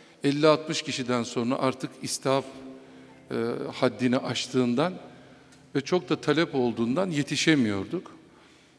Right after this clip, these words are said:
Biz de şöyle yaptık. Evet, sahne alalım ama bu sahneyi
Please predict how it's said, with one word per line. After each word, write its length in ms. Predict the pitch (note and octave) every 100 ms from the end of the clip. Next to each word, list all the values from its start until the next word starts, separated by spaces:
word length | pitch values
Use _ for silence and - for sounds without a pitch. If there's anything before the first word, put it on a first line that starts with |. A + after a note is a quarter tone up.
| _
Biz 160 | G#3+ F#3+
de 80 | A3
şöyle 340 | - G#3 D#3+
yaptık. 360 | A#2+ A2 - G#3+ -
Evet, 300 | E3+ F3+ F3+
sahne 360 | - D3+ D#3
alalım 400 | E3+ D#3 E3 G3+ G#3 - - - - - - - - -
ama 280 | D3+ E3 D#3+
bu 60 | F3+
sahneyi 720 | - D3 B2 C3+ D3 G#3+